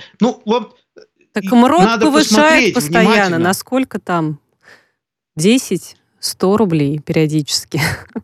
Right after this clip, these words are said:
Speaker 1: Ну, да, но мы понимаем, на самом деле, что, э, сравнивать условия в России или в других странах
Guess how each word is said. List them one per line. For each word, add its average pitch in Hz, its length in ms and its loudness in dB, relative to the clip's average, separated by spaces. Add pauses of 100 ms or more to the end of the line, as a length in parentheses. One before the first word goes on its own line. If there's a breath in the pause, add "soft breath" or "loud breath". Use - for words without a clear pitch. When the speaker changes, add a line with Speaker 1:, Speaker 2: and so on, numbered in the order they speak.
Speaker 1:
Ну, 233 460 2 (320)
да, 170 300 -4
но 185 100 2
мы 247 140 0
понимаем, 240 560 2
на 190 100 -2
самом 190 300 -2
деле, 170 280 0
что, 165 440 -2 (220 loud breath)
э, 143 400 -2
сравнивать 170 960 -4
условия 151 760 -2
в 127 60 -6
России 160 500 0
или 143 100 0
в 147 100 -2
других 165 340 -2
странах 185 440 -4